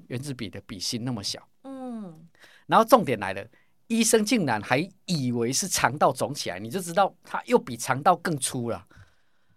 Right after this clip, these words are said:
Speaker 1: 哦，那个简直是快爆炸了。那我的女儿就两个，就是输尿管接膀胱的地方，就是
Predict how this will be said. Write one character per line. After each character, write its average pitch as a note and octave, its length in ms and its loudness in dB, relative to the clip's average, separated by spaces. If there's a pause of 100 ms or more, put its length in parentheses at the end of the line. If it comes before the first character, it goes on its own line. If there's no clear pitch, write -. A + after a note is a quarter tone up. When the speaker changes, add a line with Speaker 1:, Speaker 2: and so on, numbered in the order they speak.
(180)
Speaker 1:
哦， G3 160 2 (260)
那 G3 80 -8 (220)
个 A2 120 -10 (120)
简 A2+ 160 -6
直 A#2 160 -16
是 A2 80 -14
快 D3+ 160 0
爆 B2+ 200 2
炸 G#2+ 280 -2
了。 - 60 -20 (360)
那 A3 240 6
我 C3 240 -4
的 B2+ 80 0
女 A2+ 220 -4
儿 A#2 100 -4
就 F3+ 140 -4 (140)
两 G2+ 220 -6
个， G#2+ 320 -8
就 - 140 -14
是 - 240 -10 (360)
输 - 440 -8
尿 F3+ 220 2
管 G2+ 260 -6
接 C3+ 240 -6
膀 A#2 260 -6
胱 B2 140 -4
的 A#2 80 -6
地 C#3+ 160 -6
方， C3 180 -2 (440)
就 D#3+ 100 -8
是 E3 260 -4